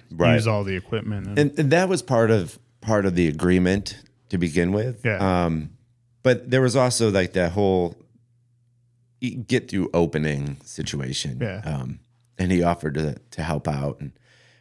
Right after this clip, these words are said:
Speaker 1: um, we worked out a deal for that. But it gave us a chance to kinda see what we liked and how we liked working together. And,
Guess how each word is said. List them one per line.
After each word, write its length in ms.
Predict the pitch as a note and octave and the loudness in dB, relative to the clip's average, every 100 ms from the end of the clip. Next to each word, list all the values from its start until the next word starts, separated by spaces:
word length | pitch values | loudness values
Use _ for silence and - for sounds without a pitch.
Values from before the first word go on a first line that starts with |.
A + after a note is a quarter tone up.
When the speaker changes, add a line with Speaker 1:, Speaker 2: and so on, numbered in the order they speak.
| _ | _
Speaker 1:
um, 160 | D#2 D#2 | -2 -2
we 60 | D#2+ | 0
worked 260 | D#2+ D2 | -2 -2
out 120 | D2 C#2+ | -2 -2
a 60 | |
deal 200 | C#2 D2 | -2 -4
for 180 | - C#2 | -4 -4
that. 360 | C#2+ D2+ - _ _ _ _ _ _ _ | -2 -2 -4 _ _ _ _ _ _ _
But 120 | - G#2+ | -4 0
it 20 | |
gave 160 | B2+ | 0
us 140 | A2+ E2 | 0 -4
a 40 | |
chance 320 | - F2+ E2+ - | -2 0 -2 -4
to 60 | |
kinda 220 | F#2 D2+ | -4 -4
see 220 | D#2 - D#2+ | -2 -2 -2
what 180 | D2 | -2
we 100 | - | -6
liked 360 | C2 C2+ C2+ - | -8 -8 -10 -10
and 120 | C#2+ | -10
how 140 | E2 D2 | -6 -4
we 120 | D2 | -4
liked 260 | C#2 C#2+ | -4 -8
working 300 | C2 C2+ D2 | -10 -14 -10
together. 420 | C2+ C2+ C2+ C#2 | -8 -6 -6 -6
And, 140 | C2 | -8